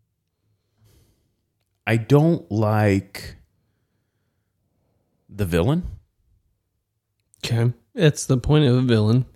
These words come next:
Speaker 1: I don't like the wigs. There are some really, truly horrendous wigs in this season.
Speaker 2: It's
Speaker 1: And
Speaker 2: late eighties. What do you want?
Speaker 1: Yeah, I know. They've, they've taken away from it a little bit.
Speaker 2: Okay.
Speaker 1: But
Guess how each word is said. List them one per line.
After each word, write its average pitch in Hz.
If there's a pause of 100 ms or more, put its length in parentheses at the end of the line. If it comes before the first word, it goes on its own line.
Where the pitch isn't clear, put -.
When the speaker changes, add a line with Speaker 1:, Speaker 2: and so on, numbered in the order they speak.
(460)
Speaker 1:
I 104
don't 127
like 113
the 101
wigs. 90 (840)
There 101
are 95
some 101
really, 98
truly 85
horrendous 80
wigs 80 (1080)
in 82
this 73
season. 69
Speaker 2:
It's -
Speaker 1:
And -
Speaker 2:
late 139
eighties. 113
What 123
do 123
you 117
want? 107 (100)
Speaker 1:
Yeah, 101
I 101
know. 82
They've, 101
they've 101
taken 113
away 90
from -
it -
a -
little -
bit. - (440)
Speaker 2:
Okay. 131 (840)
Speaker 1:
But -